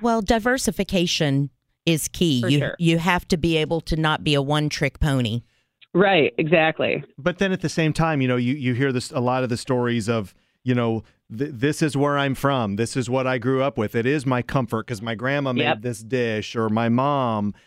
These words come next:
Speaker 3: How, how, what was your path into becoming a restaurateur?
Speaker 2: Uh, <laughs> it was actually the bar. It didn't really have anything to do with,
Speaker 3: <laughs>
Speaker 2: initially with the kitchen. <laughs> So, but since the kitchen is where I have a lot of, um,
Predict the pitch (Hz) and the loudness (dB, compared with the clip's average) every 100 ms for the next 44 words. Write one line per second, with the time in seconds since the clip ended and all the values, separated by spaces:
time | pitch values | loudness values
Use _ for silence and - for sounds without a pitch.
0 | _ _ 151 190 - - 180 208 202 175 | _ _ 0 0 -4 -2 0 0 0 0
1 | 220 196 170 180 - - 170 165 120 - | 0 -2 0 -2 -2 -2 0 0 -2 -4
2 | 160 135 - 139 131 127 120 - _ 117 | 0 0 2 2 2 2 0 -6 _ 0
3 | 120 151 151 110 101 104 - 101 92 98 | 2 2 2 0 0 -2 0 -2 -2 -6
4 | 78 76 _ _ _ _ _ _ _ _ | -12 -16 _ _ _ _ _ _ _ _
5 | _ _ _ _ _ - 185 156 - 175 | _ _ _ _ _ -2 0 2 2 6
6 | 170 190 190 - 165 143 156 139 127 - | 6 6 4 4 4 4 4 4 2 2
7 | 147 156 151 143 147 151 139 143 151 139 | 4 6 8 8 6 6 6 6 6 8
8 | 139 135 - 226 156 147 - 143 143 - | 6 6 4 2 4 4 6 6 6 2
9 | 147 - 165 190 - 240 - 240 - 202 | -4 2 2 4 4 4 6 4 6 4
10 | 175 165 - - - 214 185 - 233 214 | 4 2 -4 -20 0 2 2 2 4 4
11 | - - _ _ _ _ _ _ _ _ | 2 -14 _ _ _ _ _ _ _ _
12 | _ 170 190 196 202 202 175 156 160 151 | _ 0 2 4 2 6 4 4 2 4
13 | 156 165 165 143 139 - 147 143 135 139 | 2 4 4 2 0 0 2 2 4 4
14 | 131 127 143 127 117 | 2 0 0 0 0